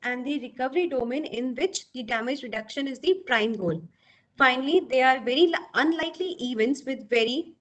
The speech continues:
high return period where the expected damage is that extreme that recovery is neither feasible nor possible. So these type of the occasions we want to prevent by adapting. Therefore,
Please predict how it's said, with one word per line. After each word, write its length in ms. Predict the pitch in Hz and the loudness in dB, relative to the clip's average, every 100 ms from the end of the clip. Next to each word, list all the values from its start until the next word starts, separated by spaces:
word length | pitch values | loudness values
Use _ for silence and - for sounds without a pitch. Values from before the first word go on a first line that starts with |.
| _ _ _ _ _ _ _ _ _ | _ _ _ _ _ _ _ _ _
high 460 | - - - 247 311 | -20 -14 4 6 6
return 360 | 330 302 302 | 2 0 0
period 300 | 294 254 269 262 | 0 0 0 2
where 280 | 262 240 240 | 2 4 2
the 160 | 247 | -2
expected 600 | 208 - - 277 - 339 | -6 -8 -8 -6 -4 -2
damage 400 | 254 226 233 277 | 0 0 -2 -2
is 160 | 277 277 | -4 -4
that 260 | 233 233 240 | -2 -2 -2
extreme 480 | - - 233 254 285 - _ _ | -8 -8 -6 -6 -6 -16 _ _
that 220 | 226 240 254 | 2 2 2
recovery 460 | 254 254 240 277 | 0 -2 0 0
is 100 | 277 | 0
neither 420 | 254 240 233 247 - _ _ _ _ _ | 0 0 0 0 -4 _ _ _ _ _
feasible 520 | 269 262 277 269 370 311 | -2 0 0 4 6 6
nor 280 | 247 294 - | 4 2 2
possible. 560 | 220 208 180 170 160 160 - _ | 0 0 -2 -2 -2 -6 -14 _
So 280 | - 277 269 | -2 0 0
these 260 | 262 320 | -2 0
type 220 | 339 339 | 0 0
of 180 | 339 330 | 0 0
the 80 | 359 | 0
occasions 600 | 285 - 254 262 339 339 | 0 -2 -6 2 2 2
we 120 | 269 | -4
want 280 | 240 233 233 | -4 -4 -2
to 80 | 254 | -6
prevent 460 | - 220 233 330 240 | -4 2 4 4 2
by 220 | 247 392 - | 2 0 -4
adapting. 560 | 226 254 262 - 175 170 _ _ _ _ _ _ - | -2 -2 0 0 0 0 _ _ _ _ _ _ -2
Therefore, 640 | 214 254 359 339 254 233 | 2 4 2 2 2 2